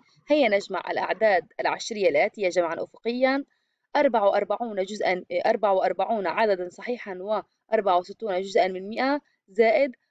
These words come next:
أربعة وسبعون عددا صحيحا وثمانية وسبعون جزءا من مائة. نبدأ بجمع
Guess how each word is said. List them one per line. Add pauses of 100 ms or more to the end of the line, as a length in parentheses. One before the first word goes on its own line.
(140)
أربعة
وسبعون
عددا
صحيحا (1040)
وثمانية
وسبعون
جزءا (180)
من
مائة. (1200)
نبدأ
بجمع